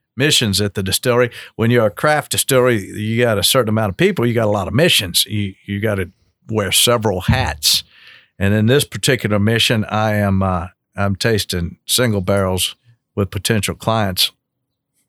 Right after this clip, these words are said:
frequently. So I sit down, uh, with a potential client and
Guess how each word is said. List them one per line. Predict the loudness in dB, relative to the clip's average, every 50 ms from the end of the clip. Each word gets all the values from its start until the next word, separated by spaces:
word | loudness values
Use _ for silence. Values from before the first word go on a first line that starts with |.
| _ _ _ _ _ _ _ _ _ -2
frequently. | 0 0 0 0 -2 -8 -8 -8 -12 -12 -12 -20 _ _ _ _ _ _ _ _ _ _ _ -20 -20 -20 -20 -20 _
So | -6 -2 2
I | 2 2
sit | 2 2 2 2
down, | 4 4 2 2 0 -2 -4
uh, | -2 0 0 2 2 2 0
with | 2 2 4 4
a | 2 0
potential | -4 -6 -4 -2 0 0 0 -2 -4 -6
client | -2 -2 0 2 2 0 -2 -2
and | -2 0 0 2 0 0 0 -2 -4